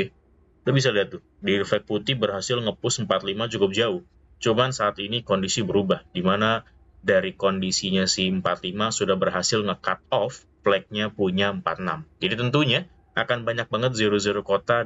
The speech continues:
di video kali ini ya. Kita akan lihat aja sebar berapa tiga dua empat lima di sini.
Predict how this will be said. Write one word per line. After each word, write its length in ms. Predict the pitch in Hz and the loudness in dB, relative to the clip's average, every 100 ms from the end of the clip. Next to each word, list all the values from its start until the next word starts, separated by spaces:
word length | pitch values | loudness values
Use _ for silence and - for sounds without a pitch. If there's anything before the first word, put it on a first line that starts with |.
| 104 | -6
di 400 | - 110 131 131 | -4 -2 2 2
video 320 | - 107 101 95 | 2 2 2 4
kali 220 | 92 120 | 2 0
ini 100 | 110 | -2
ya. 100 | 87 95 _ _ _ | -2 -6 _ _ _
Kita 160 | 123 139 | -2 0
akan 180 | 143 127 | 2 0
lihat 160 | 117 | -2
aja 140 | 104 76 | -4 -4
sebar 320 | - 101 107 | -2 0 2
berapa 320 | 110 107 113 143 | 2 2 0 -4
tiga 240 | 139 104 | -4 0
dua 80 | 104 | 0
empat 220 | 101 101 | 2 0
lima 260 | 104 101 95 | 0 -2 -2
di 80 | 101 | -2
sini. 320 | 101 90 | -2 -2